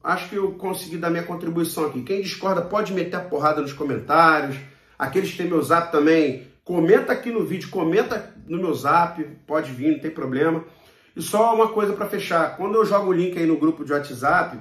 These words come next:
pra vocês, não clica no vídeo não, clica no link, na, onde tá o link do YouTube no azul,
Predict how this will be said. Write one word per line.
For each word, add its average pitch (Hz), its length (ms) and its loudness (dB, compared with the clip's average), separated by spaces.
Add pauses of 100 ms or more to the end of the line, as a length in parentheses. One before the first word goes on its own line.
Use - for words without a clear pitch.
pra 123 120 -6
vocês, 127 600 -2 (320)
não 175 180 2
clica 240 320 0
no 254 120 2
vídeo 214 340 -2
não, 180 180 2
clica 196 240 -2
no 214 100 0
link, 180 580 -4 (120)
na, 117 520 -4 (400)
onde 120 240 -8
tá 135 140 -2
o 113 440 -2
link 135 260 -4
do 131 120 -2
YouTube 135 400 -2
no 131 100 0
azul, 120 460 -2